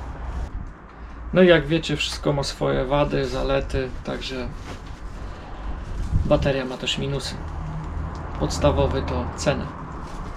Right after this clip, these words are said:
E, trzeba wydać dosyć dużo pieniędzy przy zakupie, ale wydaje mi się, że z biegiem lat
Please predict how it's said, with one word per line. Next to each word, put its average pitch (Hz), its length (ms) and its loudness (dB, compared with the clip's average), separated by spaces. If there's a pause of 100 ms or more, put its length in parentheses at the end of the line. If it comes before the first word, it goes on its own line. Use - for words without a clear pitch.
(600)
E, 127 480 -2
trzeba 175 300 8
wydać 147 300 2
dosyć - 320 -4
dużo 135 240 0
pieniędzy - 560 10 (300)
przy 139 140 -4
zakupie, 139 500 0 (400)
ale 147 200 6
wydaje 135 360 2
mi 135 60 0
się, - 160 0
że 131 120 0
z 127 60 0
biegiem 135 420 2
lat 143 320 0